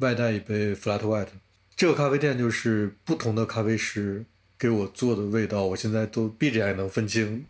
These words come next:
哪个人，<laughs> 这是咖啡是哪个人做的。但是你要是让，跟我说，说他们今天换了豆子，其实我没有那么敏感。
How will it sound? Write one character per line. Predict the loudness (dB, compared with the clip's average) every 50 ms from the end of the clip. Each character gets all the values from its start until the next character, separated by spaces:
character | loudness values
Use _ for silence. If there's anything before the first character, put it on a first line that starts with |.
| -8 -4
哪 | -2 0 0 0 2 2
个 | 2 2 2 0 0 0 0
人， | 0 0 0 -2 -4 -8 -12
<laughs> | -16 -14 -4 -2
这 | 0 2
是 | 2 2 2
咖 | 2 2 2 2 2
啡 | 4 4 4
是 | 4 2 2 2
哪 | 0 0 2 2
个 | 2 2
人 | 2 0 0 2
做 | 2 4 4 4 2
的。 | 2 0 -2 -2 -4 -8 -10 -12 -14 -14 -6 -4 -4 -4 -4 0 2
但 | 2 4 4 4
是 | 2 2 2 4 2 2
你 | 2 2 2
要 | 2 2 2 0
是 | 0 0 0 0 0 2
让， | 0 -2 -2
跟 | -2 0 0 0
我 | 0 -2
说， | -2 -2 0 0 0 0
说 | 0 0 0 2 2 4 2 2 0 -2 -2
他 | -2
们 | -2 0
今 | 0 0
天 | 0 0
换 | 0 0 0
了 | 0
豆 | 2 0 0 0 0
子， | -2 -8 -10
其 | -10 -12 -10 -8 -6
实 | -4 -2
我 | -2 -2 -2 -4
没 | -4 -4
有 | -4 -4 -4
那 | -6
么 | -8 -8
敏 | -10 -10 -12 -14 -14
感。 | -12 -14 -14